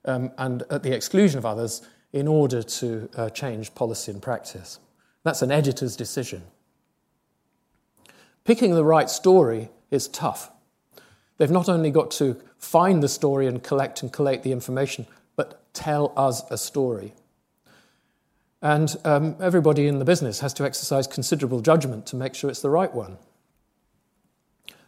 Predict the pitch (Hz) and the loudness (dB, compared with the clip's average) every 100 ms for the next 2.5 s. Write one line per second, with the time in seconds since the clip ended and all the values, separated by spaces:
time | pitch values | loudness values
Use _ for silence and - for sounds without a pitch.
0 | - 175 214 175 147 135 135 - 165 156 | 0 4 4 2 0 0 -2 4 6 6
1 | 143 139 139 139 143 160 180 - 220 - | 4 0 -2 -2 0 2 2 2 2 2
2 | 123 113 104 95 | -2 -4 -8 -12